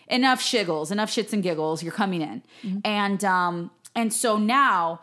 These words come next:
Speaker 1: they're on a de-, on a time crunch because, you know, the minute that they're get, they get boarded by the Federation,
Speaker 2: Game
Speaker 1: it,
Speaker 2: over.
Speaker 1: it's game over.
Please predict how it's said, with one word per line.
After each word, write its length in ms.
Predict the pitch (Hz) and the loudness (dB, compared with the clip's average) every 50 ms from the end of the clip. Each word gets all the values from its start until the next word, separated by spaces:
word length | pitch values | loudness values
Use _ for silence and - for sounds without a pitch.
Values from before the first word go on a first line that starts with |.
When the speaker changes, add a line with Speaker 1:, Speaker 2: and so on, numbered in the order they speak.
| - _ _ _ | -16 _ _ _
Speaker 1:
they're 200 | 202 202 208 - | 0 2 2 4
on 180 | 220 214 214 202 | 2 2 2 2
a 40 | |
de-, 280 | 190 165 190 190 - 190 | 0 -2 -2 0 2 2
on 80 | 196 196 | 2 2
a 60 | 190 | 0
time 260 | - - 185 180 175 | 0 0 0 0 0
crunch 380 | 170 - 165 151 135 139 - - | -2 -2 -4 -4 -4 -6 -8 -8
because, 260 | 170 - 175 165 156 | -6 -6 -6 -6 -6
you 60 | 180 | -4
know, 100 | 175 170 | -4 -4
the 120 | 165 175 | -4 -4
minute 380 | 165 165 190 208 220 247 247 247 - | -2 0 0 0 0 0 -2 0 0
that 340 | 240 233 226 220 214 208 214 | 2 4 4 4 2 2 2
they're 140 | 214 208 214 | 0 0 2
get, 220 | 202 233 214 - | 0 0 -2 0
they 120 | 190 214 202 | 0 0 0
get 160 | 190 226 185 | 0 0 0
boarded 260 | 208 208 226 214 214 | 0 0 0 0 0
by 100 | 185 208 202 | 0 0 0
the 60 | 202 | 0
Federation, 760 | 196 - 220 208 202 202 226 240 262 - - 220 185 170 165 | 0 0 0 0 0 0 0 0 0 0 -2 -2 -2 -2 -2
Speaker 2:
Game 240 | 160 - 185 180 185 | -2 -2 -2 -2 0
Speaker 1:
it, 100 | 180 190 | -2 -2
Speaker 2:
over. 140 | 185 190 180 | -2 -2 -2
Speaker 1:
it's 160 | 202 208 208 | -2 -2 -2
game 260 | - - 208 196 196 185 | -2 -2 0 0 2 2
over. 420 | 180 175 175 151 151 139 135 143 | 0 0 0 -2 -4 -4 -6 -8